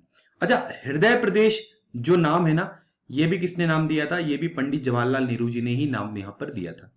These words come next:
ठीक है। तो ये भी एक basic information आपसे यहाँ पर पूछी जा सकती है। उसके बाद अगर हम बात करेंगे मध्य प्रदेश की राजधानी के बारे में, तो मध्य प्रदेश की जो राजधानी है वो क्या है भाई?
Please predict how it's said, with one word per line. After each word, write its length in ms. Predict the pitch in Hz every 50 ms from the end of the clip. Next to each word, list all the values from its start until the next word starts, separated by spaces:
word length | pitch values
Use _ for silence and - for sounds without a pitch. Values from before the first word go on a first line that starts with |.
| _ _ _
ठीक 120 | - 175 214
है। 60 | 262
तो 100 | 240 196
ये 180 | 156 135 143 156
भी 160 | 160 170 190 185
एक 200 | 180 185 185 - - - _ _ _ _ _ _
basic 320 | 120 127 175 180 180 202 170
information 500 | 180 175 160 170 156 160 156 156 165 156 147
आपसे 240 | 143 - - 165
यहाँ 120 | 147 131 127
पर 100 | 127 - -
पूछी 580 | - 127 120 123 226 269 262 - - - _ -
जा 120 | 120 120 107
सकती 320 | - - - _ - 98 92
है। 120 | 95 _ _ _ _ _ _ _ _ _ _ _ _ _ _ _ _ -
उसके 260 | 170 165 - 240 226
बाद 300 | 202 202 208 220 - - - - _ _ _ _ _ -
अगर 200 | 139 170 185 214
हम 160 | 220 208 185
बात 240 | 165 165 175 170 -
करेंगे 400 | - 180 180 175 180 190 214 220 - - - _ _ - 127
मध्य 240 | 139 165 170 196
प्रदेश 280 | 175 175 175 190 180 180
की 120 | - 196 185
राजधानी 520 | 151 131 131 131 127 131 147 156 175 180
के 100 | 175 190
बारे 220 | 175 170 156 151 165
में, 180 | 175 185 175
तो 80 | - 170
मध्य 220 | 151 143 139 156
प्रदेश 300 | 151 151 151 165 165 165 -
की 120 | - 170
जो 120 | 160 170 156
राजधानी 500 | 139 127 127 127 123 139 143 156 160 165
है 60 | 165
वो 120 | 160 156 147
क्या 160 | - 147 139
है 100 | 135 143
भाई? 180 | 143 143 151